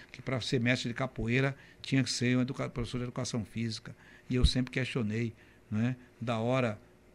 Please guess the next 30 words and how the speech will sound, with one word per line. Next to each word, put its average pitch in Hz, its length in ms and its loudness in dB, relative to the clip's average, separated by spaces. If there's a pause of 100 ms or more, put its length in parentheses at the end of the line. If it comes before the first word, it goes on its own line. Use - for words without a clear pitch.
(120)
um 117 300 -4
dos 110 120 -6
maiores 123 300 -2
capoeiristas 120 680 -4 (260)
de, 110 80 -4 (120)
de, 113 300 0
de 110 140 -2
São 123 200 -2
Félix, 123 280 -2
Maragogipe, 120 760 0 (360)
né, 123 300 0 (300)
morreu 131 480 2 (220)
aos 120 240 -2
sessenta 147 520 0
e 123 80 2
oito 123 360 0
anos, 123 460 -4 (260)
sessenta 175 360 0
e 135 40 6
nove 120 280 6
anos, 113 180 -2
jogando 131 340 -2
capoeira, 127 640 -2 (320)
nunca 151 300 -2
fez 139 240 -2
um, 139 120 0 (160)
um 135 140 0
ó 120 140 0
com 143 180 -6
copo. - 420 -6